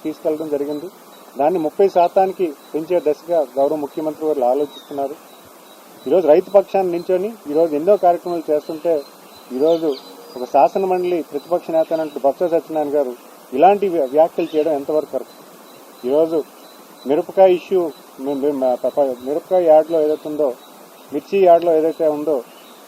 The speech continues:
దాన్ని మాట్లాడుతున్నారు, దానిపై సానుకూలంగా స్పందించలేదని. మా గౌరవ ముఖ్యమంత్రి వారు ప్రతి సమస్యను కూడా ప్రా-, అంటే సాల్వ్ చేసే దశగా కేంద్ర ప్రభుత్వం మాట్లాడారు.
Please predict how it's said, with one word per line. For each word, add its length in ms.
దాన్ని 320
మాట్లాడుతున్నారు, 600
దానిపై 380
సానుకూలంగా 560
స్పందించలేదని. 680
మా 80
గౌరవ 300
ముఖ్యమంత్రి 480
వారు 260
ప్రతి 320
సమస్యను 420
కూడా 180
ప్రా-, 300
అంటే 140
సాల్వ్ 300
చేసే 280
దశగా 300
కేంద్ర 300
ప్రభుత్వం 360
మాట్లాడారు. 560